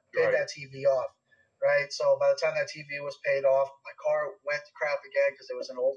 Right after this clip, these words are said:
Speaker 1: crappy car. Uh, I was ready to go and, uh, purchase at that point because I made, I had a history of a few years of
Speaker 2: Right.
Speaker 1: payment times and stuff.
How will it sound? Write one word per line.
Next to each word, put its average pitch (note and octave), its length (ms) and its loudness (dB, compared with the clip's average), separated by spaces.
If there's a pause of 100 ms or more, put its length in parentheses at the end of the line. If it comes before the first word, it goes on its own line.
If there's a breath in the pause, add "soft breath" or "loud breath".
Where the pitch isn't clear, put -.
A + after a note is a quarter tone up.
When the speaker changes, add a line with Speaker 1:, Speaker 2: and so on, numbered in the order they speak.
Speaker 1:
crappy C3+ 400 -2 (100)
car. C3 340 2 (380 soft breath)
Uh, B2 220 -4 (200)
I - 20 4
was D3 260 -6
ready C3+ 400 0 (120)
to - 200 -16
go B2+ 460 2 (360)
and, B2+ 380 -2
uh, A#2 220 -2 (100)
purchase C#3+ 440 -6
at B2+ 120 -4
that B2+ 200 -2
point B2 280 -4
because - 200 -10
I A#2+ 60 -10
made, A#2 160 -14
I - 320 -16
had - 160 -4
a - 60 -10
history C#3+ 360 -10
of A#2+ 100 -2
a - 160 -18 (200)
few C3+ 160 -14
years C#3+ 380 -8
of G#2 100 -20
Speaker 2:
Right. A2 320 0 (260)
Speaker 1:
payment C3 300 -8
times B2+ 300 -10
and - 60 -14
stuff. A#2+ 240 -6